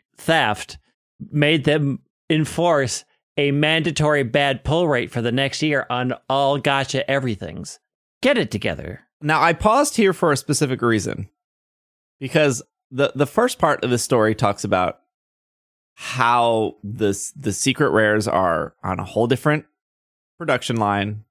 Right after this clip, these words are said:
Speaker 2: They're printed differently. They're stored in different boxes. Then it goes on to talk about how, like, the assembly line is smart enough to weigh all of these packs.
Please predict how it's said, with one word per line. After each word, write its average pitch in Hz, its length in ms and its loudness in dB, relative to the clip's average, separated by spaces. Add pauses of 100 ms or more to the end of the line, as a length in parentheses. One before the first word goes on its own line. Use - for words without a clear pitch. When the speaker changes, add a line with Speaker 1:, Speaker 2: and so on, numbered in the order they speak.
Speaker 2:
They're 85 120 -8
printed 127 400 -2
differently. 107 580 0
They're 82 180 -2
stored 95 340 -2
in 110 80 -2
different 127 300 0
boxes. 98 720 -2
Then 92 160 -6
it 101 100 -4
goes 113 220 0
on 110 160 -2
to 107 60 -4
talk 107 260 -2
about 107 240 0
how, 107 380 0 (600)
like, 95 440 -2
the 110 200 0
assembly 117 420 2
line 123 260 2
is 120 100 0
smart 113 300 0
enough 117 260 -2
to 131 100 4
weigh 107 480 4
all 101 240 4
of 110 120 -2
these 120 240 0
packs. - 680 -4